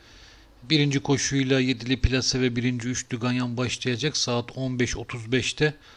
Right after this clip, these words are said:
Altılı ganyan da ikinci koşuyla saat on altı onda başlayacak. Hepinize bol şanslar diliyorum arkadaşlar. Ee, ilk ayağa baktığımızda iki yaşlı İngiliz tayları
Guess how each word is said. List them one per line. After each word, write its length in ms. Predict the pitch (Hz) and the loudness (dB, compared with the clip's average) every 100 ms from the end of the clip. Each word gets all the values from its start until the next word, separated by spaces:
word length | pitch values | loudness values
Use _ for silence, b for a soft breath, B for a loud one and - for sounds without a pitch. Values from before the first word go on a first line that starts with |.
| B B _ | B B _
Altılı 460 | - 135 123 131 127 | 0 0 0 -4 0
ganyan 420 | 135 131 131 127 | 2 2 2 0
da 100 | 147 | 0
ikinci 440 | - 117 139 131 | -2 -6 -4 -4
koşuyla 520 | 131 139 123 135 127 139 | -2 -4 -4 -2 -2 -2
saat 340 | - 127 127 - | -2 -2 -4 -4
on 140 | 139 | -2
altı 360 | 131 127 117 131 | 0 -2 -4 -8
onda 480 | - 127 123 127 | -6 -6 -2 -2
başlayacak. 680 | 113 113 - 127 117 147 - b b b b b | 0 -2 -2 -2 0 0 -4 b b b b b
Hepinize 520 | - 143 143 135 143 131 | -6 -2 0 4 4 4
bol 160 | 131 | 4
şanslar 580 | 120 135 127 - 135 123 | 2 0 -2 -2 0 0
diliyorum 360 | 113 123 123 127 | 0 0 0 0
arkadaşlar. 680 | 120 120 127 - 156 - - B B B B B B _ _ 113 | -2 -2 -2 0 -4 -4 -10 B B B B B B _ _ -14
Ee, 40 | 117 120 120 117 117 113 - _ _ - | -8 -4 -2 -2 -2 -2 -6 _ _ -2
ilk 280 | 156 139 151 | 0 2 4
ayağa 300 | 147 147 139 | 6 6 6
baktığımızda 800 | 143 - - 143 143 131 127 135 | 2 0 -2 0 0 2 2 2
iki 220 | - 143 | 2 2
yaşlı 400 | 135 - - 135 | 4 2 0 -2
İngiliz 460 | 110 139 131 123 - | 0 -2 -2 -2 0
tayları 500 | 135 135 127 131 | 4 4 6 4